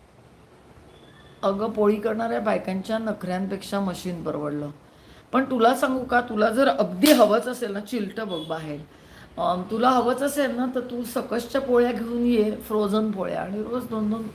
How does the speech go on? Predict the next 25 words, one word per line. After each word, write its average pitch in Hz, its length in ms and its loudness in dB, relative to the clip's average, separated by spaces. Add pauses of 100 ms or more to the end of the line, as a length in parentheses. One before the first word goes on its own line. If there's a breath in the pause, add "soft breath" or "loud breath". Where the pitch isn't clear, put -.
(120)
जितक्या 202 280 -4
लागतील 214 340 -2
तेवढ्या 220 280 0
खायच्या, 185 300 -4 (1300)
करू 233 160 2
शकतेस. - 580 -8 (600 loud breath)
किंवा 226 180 0 (140)
सकसच्या, 226 680 0
अं, 196 460 -2
लॉ 190 160 -2
कॉलेज 214 340 0
रोडला 202 300 0
त्यांचं 196 320 -4
जे 196 100 -2
दुकान 190 360 -2
आहे 185 80 -4
ना, 165 160 -4 (540 loud breath)
तिथे 226 220 0
ताज्या 220 360 4
पोळ्या 220 220 -2
मिळतात. 214 380 -4
एकदाच 208 380 -2
घेऊन 254 200 0
यायच्या 190 260 -2
घरी 160 320 -4